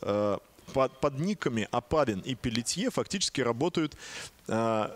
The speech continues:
<laughs> Анант и Непомнящий.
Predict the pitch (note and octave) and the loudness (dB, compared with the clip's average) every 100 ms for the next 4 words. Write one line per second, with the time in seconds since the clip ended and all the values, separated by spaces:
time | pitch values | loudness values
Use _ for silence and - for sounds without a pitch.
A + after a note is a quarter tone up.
0 | - - - - - - - - - F#3 | -2 0 -2 -8 -12 -12 -12 -14 -14 -16
1 | F3 - - - - - - - - - | -16 -18 -20 -20 -20 -20 -20 -20 -20 -20
2 | - - - B2+ B2+ D3+ D#3+ - - C#3 | -20 -14 -2 0 2 0 -2 -8 -2 -2
3 | C3+ - - - - C#3 F3 E3 G#2 D#2 | -2 -6 -20 -20 -4 -2 2 0 0 -4
4 | - - | -6 -8